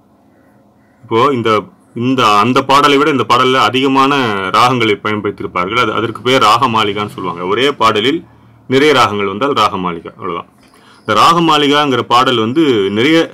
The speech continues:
சில படங்களில் இடம்பெற்றிருந்தாலும் வரிகளில் அந்த ராகங்களுடைய பெயரை குறிப்பிடும் போது படி வர வேண்டும் இல்லையா? அப்படியே வந்து ஒரு நாள் போதுமா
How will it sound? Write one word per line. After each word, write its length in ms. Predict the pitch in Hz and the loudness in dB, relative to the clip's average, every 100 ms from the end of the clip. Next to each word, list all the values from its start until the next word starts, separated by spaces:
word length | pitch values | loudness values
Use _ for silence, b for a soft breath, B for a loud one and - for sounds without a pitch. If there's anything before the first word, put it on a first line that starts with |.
| - | -10
சில 240 | - 120 | -4 -2
படங்களில் 460 | 113 120 135 127 110 | 0 0 2 2 0
இடம்பெற்றிருந்தாலும் 840 | 123 117 107 104 95 92 131 127 | 0 -2 -4 -4 -2 -2 -2 -2
வரிகளில் 640 | 101 135 208 175 131 160 180 | 0 2 2 2 2 2 0
அந்த 280 | 117 131 | -2 0
ராகங்களுடைய 680 | 123 117 139 151 143 127 113 | 2 2 2 0 -2 0 -2
பெயரை 440 | - 131 170 170 | 0 2 4 2
குறிப்பிடும் 480 | 165 160 151 139 127 | 0 -4 -2 -2 -2
போது 440 | 120 123 160 131 107 | -2 -2 0 0 -2
படி 200 | 120 139 | -2 0
வர 160 | 113 117 | 0 0
வேண்டும் 300 | 101 92 95 | -2 -4 -6
இல்லையா? 340 | 120 147 95 b b b b b b _ | -4 -6 -8 b b b b b b _
அப்படியே 380 | 113 131 143 131 | -4 0 2 2
வந்து 500 | 113 156 160 123 120 | 2 2 2 2 0
ஒரு 140 | 123 | 0
நாள் 200 | 139 135 | 2 0
போதுமா 400 | 131 123 110 104 | 0 0 0 -2